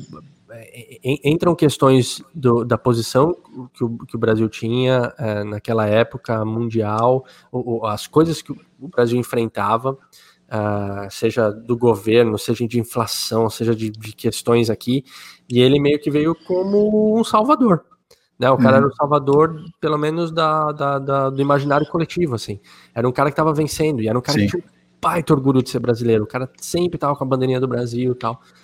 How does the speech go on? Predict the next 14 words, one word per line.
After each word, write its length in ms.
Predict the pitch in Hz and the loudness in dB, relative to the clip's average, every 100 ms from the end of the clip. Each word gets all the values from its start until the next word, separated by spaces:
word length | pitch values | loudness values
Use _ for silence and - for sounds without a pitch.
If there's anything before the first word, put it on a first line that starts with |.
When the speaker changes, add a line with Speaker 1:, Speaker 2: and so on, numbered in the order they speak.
| _ _ - | _ _ -2
Speaker 1:
le-, 160 | 113 - - 131 | -2 -2 -10 0
levou 400 | 123 113 127 147 | 0 4 4 6
o 20 | |
nome 180 | 123 120 | 4 2
do 80 | |
Brasil 280 | 117 113 120 | 2 2 0
pra 160 | - 110 | -4 -10
fora, 360 | - 117 120 - _ _ _ _ _ - | -4 -2 -4 -10 _ _ _ _ _ -2
nesse 240 | 123 117 | 0 0
sentido 320 | 131 - 123 | -4 -6 -8
do 120 | 120 | -2
esporte, 480 | 120 - 120 110 - | -2 0 2 2 -2
assim. 280 | 110 110 117 _ - _ _ _ | -14 -14 -14 _ -20 _ _ _
Então, 1300 | 127 117 - 120 123 127 123 123 120 113 110 107 113 | -8 -2 4 6 6 6 4 4 2 0 -2 -4 -8